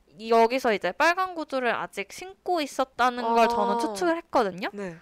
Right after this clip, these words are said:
Speaker 1: 그러다가 이제 "발에 꼭 맞는 새 신을 신고 너에게 갈 준비됐어"라는 가사가 뒤에 나오는데
Speaker 2: 음.
Speaker 1: 여기서 이제 분-, 그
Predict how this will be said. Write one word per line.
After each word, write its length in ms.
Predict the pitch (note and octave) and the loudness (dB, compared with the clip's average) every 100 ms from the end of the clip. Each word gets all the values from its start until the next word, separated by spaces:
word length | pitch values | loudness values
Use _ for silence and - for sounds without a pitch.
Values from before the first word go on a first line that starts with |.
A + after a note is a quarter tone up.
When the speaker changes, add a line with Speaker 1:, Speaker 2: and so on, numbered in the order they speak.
| _ _ _ _ | _ _ _ _
Speaker 1:
그러다가 460 | C#4 C4 B3+ A#3+ G3+ | 2 4 4 4 2
이제 460 | - G3+ G3+ F#3 - _ - | 0 -2 0 -2 -6 _ -18
"발에 260 | - B3 C4+ | -4 0 0
꼭 200 | D4 E4+ | -2 -6
맞는 340 | F4 F4 D#4+ D4+ | -4 -4 -6 -4
새 140 | D#4 | -6
신을 420 | D#4 E4 D#4 D4+ | -6 -10 -8 -8
신고 520 | D4 D#4 D#4 - G4+ | -10 -16 -6 0 0
너에게 400 | B3 F#3 G#3+ A3+ | 2 0 2 0
갈 200 | A3 G3+ | -4 -8
준비됐어"라는 960 | G3 G#3+ G#3 A#3 A3+ - G3+ E3+ F3 F3 | -10 -16 -14 -8 -8 -6 -8 -8 -12 -16
가사가 320 | - G3+ F#3 - | -16 -10 -12 -10
뒤에 180 | G3 | -8
나오는데 540 | E3+ D3+ D4+ E4+ D4 G#3+ | -6 -6 -8 -10 -8 -8
Speaker 2:
음. 100 | G3 | -2
Speaker 1:
여기서 260 | A#3 B3+ G#3 | -2 -2 -4
이제 400 | F3 E3+ E3+ - _ _ _ _ - _ | -2 -2 -4 -8 _ _ _ _ -20 _
분-, 340 | - B3+ B3+ B3 _ - | -10 -8 -8 -10 _ -10
그 680 | A#3 A3 G#3 G#3 G#3+ G#3 | -4 -2 -2 -2 -4 -4